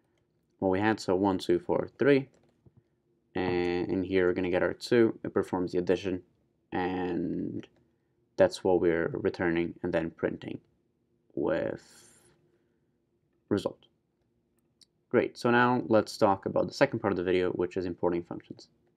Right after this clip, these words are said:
Okay, so our motivation for importing a function, um, right now is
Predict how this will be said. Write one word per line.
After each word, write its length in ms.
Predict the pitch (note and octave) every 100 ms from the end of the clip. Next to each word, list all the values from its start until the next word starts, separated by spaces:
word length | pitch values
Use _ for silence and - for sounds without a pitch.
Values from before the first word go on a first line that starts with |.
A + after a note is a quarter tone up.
| _ _ _ - _ _ _ _ _ _ A#2+
Okay, 340 | A2 - - _ _ -
so 160 | -
our 80 | A2
motivation 480 | A2+ E3+ E3 D#3 D#3
for 180 | - A2
importing 340 | G#2+ G#2+ G2+
a 60 | G2
function, 600 | - A2 - G#2 G2+ A2+ F#2+
um, 460 | F#2 F#2 F#2 F2+ -
right 240 | G2 G2
now 380 | A#2 B2+ B2+ - -
is 840 | G2+ G2 G2 G2 F#2+ - - -